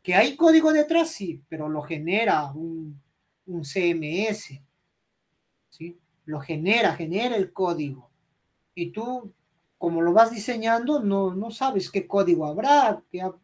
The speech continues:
qué han puesto, ¿no? En cambio, nosotros vamos a hacer algo pequeñito, pero como base para que ya tú sigas aprendiendo a, a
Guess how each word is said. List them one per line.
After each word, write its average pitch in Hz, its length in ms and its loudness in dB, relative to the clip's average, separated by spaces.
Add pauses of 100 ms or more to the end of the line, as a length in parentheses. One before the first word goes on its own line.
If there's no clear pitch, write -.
qué 196 100 2
han 190 180 0
puesto, 233 520 -4
¿no? 214 200 -12 (920)
En 151 140 -10
cambio, 202 440 2
nosotros 196 400 0
vamos 202 260 0
a 202 40 -2
hacer 202 260 0
algo 202 320 2
pequeñito, 220 840 -2
pero 208 440 2 (1120)
como 175 320 0
base 277 380 6
para 180 280 -2
que 151 160 -4
ya 185 260 0
tú 196 160 -2
sigas 220 600 -2
aprendiendo 175 840 -4 (640)
a, 160 540 0
a 135 60 -20